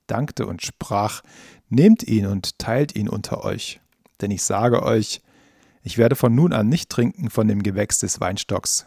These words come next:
bis das Reich Gottes kommt.“ Und er nahm das Brot, dankte und brach's und gab's ihnen und sprach: „Das ist mein Leib, der für euch gegeben wird. Das tut zu meinem Gedächtnis.“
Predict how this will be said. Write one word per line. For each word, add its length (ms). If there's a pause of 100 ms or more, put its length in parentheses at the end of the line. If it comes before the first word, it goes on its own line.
(100)
bis 180
das 260
Reich 180
Gottes 340
kommt.“ 380 (2000)
Und 120
er 80
nahm 180
das 180
Brot, 460 (240)
dankte 380
und 180
brach's 480
und 160
gab's 300
ihnen 280
und 120
sprach: 560 (180)
„Das 200
ist 180
mein 160
Leib, 480
der 140
für 160
euch 180
gegeben 480
wird. 260 (800)
Das 220
tut 220
zu 120
meinem 260
Gedächtnis.“ 720